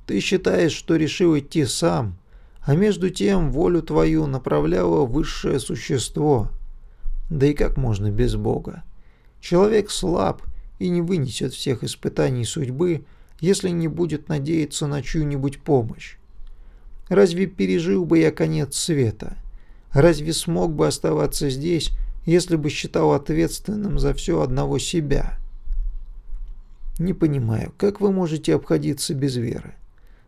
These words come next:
Даже если вы ничего не слышали о Боге, вам следовало бы его выдумать». Улис снова пожал плечами.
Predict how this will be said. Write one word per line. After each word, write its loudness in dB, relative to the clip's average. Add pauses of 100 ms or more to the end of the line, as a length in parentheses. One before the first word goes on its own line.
Даже 2
если 0
вы 0
ничего 0
не 0
слышали 0
о 2
Боге, 0 (380)
вам 2
следовало 2
бы -2
его 2
выдумать». -2 (1160)
Улис 2
снова 0
пожал 0
плечами. -2